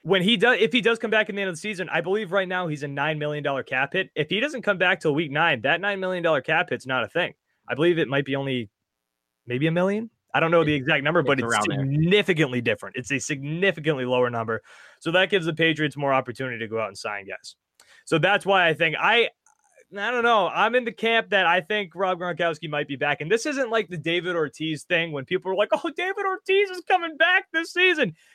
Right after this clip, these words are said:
Speaker 1: You knew Poppy was done. He was running on stubs by the end of the season.
Speaker 2: Gronk's not done. Gronk's
Speaker 1: Rob,
Speaker 2: coming back.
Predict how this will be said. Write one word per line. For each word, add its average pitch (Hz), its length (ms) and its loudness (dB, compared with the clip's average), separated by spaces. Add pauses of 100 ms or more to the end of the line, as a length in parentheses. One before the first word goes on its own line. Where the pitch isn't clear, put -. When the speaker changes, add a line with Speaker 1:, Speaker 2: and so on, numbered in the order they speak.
(120)
Speaker 1:
You 247 180 0
knew 254 180 0
Poppy 196 380 2
was 147 160 -4
done. 135 320 0 (220)
He 208 100 0
was 170 160 0
running 185 220 0
on 156 100 -2
stubs 127 380 -2
by 123 180 0
the 123 100 -6
end 120 100 -6
of 110 60 -10
the 107 60 -14
season. 113 320 -8
Speaker 2:
Gronk's 165 260 2
not 104 220 -2
done. 95 180 -10 (160)
Gronk's 143 280 0
Speaker 1:
Rob, 233 100 6
Speaker 2:
coming 240 140 4
back. - 20 -14